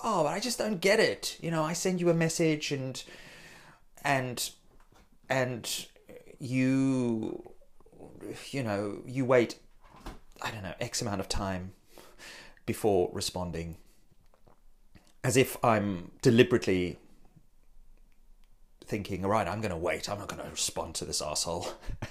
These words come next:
<laughs> But the thing is, I, I keep on saying to you, you know, "Look at my, look at my type." I, I've sent you the, you know, I don't know, I've sent you the Enneagram Four stuff, and, uh, which I know you don't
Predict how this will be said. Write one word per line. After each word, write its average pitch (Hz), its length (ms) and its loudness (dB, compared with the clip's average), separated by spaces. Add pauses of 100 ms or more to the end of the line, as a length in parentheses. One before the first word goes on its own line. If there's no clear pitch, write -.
(140)
<laughs> - 120 2 (1080)
But 180 120 12
the 220 80 8
thing 285 160 8
is, 254 160 10
I, 214 160 12 (100)
I 185 100 10
keep 269 220 6
on 220 60 6
saying 185 280 10
to 160 100 0
you, 143 80 8
you 175 100 2
know, 196 80 4
"Look 214 440 10
at 175 180 4
my, 165 460 6 (120)
look 202 220 -2
at 226 100 2
my 170 280 4
type." 151 540 0 (680)
I, 139 120 0
I've 127 200 2
sent - 320 4
you 127 80 0
the, 123 400 2
you - 100 -4
know, 87 180 -8
I - 60 -8
don't - 160 -10
know, - 160 -10
I've - 140 -10
sent 78 280 -6
you - 60 -8
the - 220 -14 (180)
Enneagram 80 340 -6
Four - 200 -6
stuff, - 360 -12
and, 101 380 0
uh, - 360 2 (100)
which - 320 -6
I 110 80 -4
know 90 120 -2
you 78 160 -6
don't - 200 -6